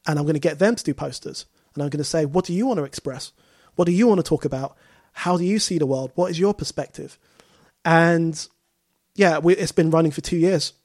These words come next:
We've put posters up in, uh, London, Bristol, and Leeds.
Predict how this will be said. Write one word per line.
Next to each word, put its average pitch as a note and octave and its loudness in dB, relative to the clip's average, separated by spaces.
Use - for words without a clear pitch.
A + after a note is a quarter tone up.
We've D3+ 0
put E3+ 0
posters D#3+ 0
up D#3 -6
in, C#3 -2
uh, D3+ -2
London, F3 4
Bristol, D#3+ 4
and C#3+ -4
Leeds. F#3 -2